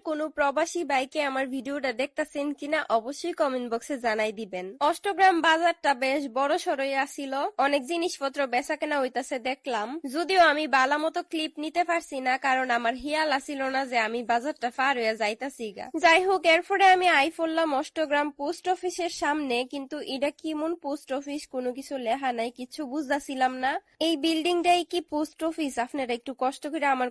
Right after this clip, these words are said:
কমেন্ট বক্সে জানাই দিয়েন। এখান থেকে একটু সামনে আগাইতেই ফাইল আইছি অষ্টগ্রাম মুর্শিদ সরকারি প্রাথমিক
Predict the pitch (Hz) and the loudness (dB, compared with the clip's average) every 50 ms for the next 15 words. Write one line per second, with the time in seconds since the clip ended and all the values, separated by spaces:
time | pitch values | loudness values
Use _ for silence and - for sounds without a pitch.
0 | - - 247 240 247 254 262 233 254 262 - - 302 269 220 233 220 220 233 240 | 2 2 4 4 4 0 -2 -4 -6 -6 -4 -6 -6 -4 -2 -2 0 0 0 -2
1 | 254 214 208 247 226 196 180 175 175 - - - 269 349 370 403 370 349 381 359 | -2 -2 -4 -4 -2 -2 -4 -4 -8 -12 -2 0 2 4 4 4 2 2 -2 0
2 | - 339 330 320 - 349 359 359 - 359 - 349 370 381 370 320 285 269 311 320 | 2 0 0 0 0 -4 -4 0 0 0 2 2 2 2 2 2 0 -2 -4 -4
3 | 311 - 320 320 339 - 359 311 311 302 294 277 294 302 - - 359 311 254 294 | -4 -4 -4 -4 -2 0 2 2 2 2 2 0 -2 -2 -4 -2 2 2 2 2
4 | 285 - - 320 277 269 294 302 294 277 254 254 277 320 330 - 381 381 311 - | 0 -4 -6 -6 -2 -2 -2 -2 -2 -2 -4 -4 -4 -4 -4 -4 -4 -4 -4 -4
5 | - - 320 285 285 - 311 294 330 320 311 - 247 214 214 - 285 269 262 233 | -6 -4 -4 -4 -2 -4 -4 -4 -4 -6 -2 -2 -2 -2 -2 -4 -6 -6 -6 -8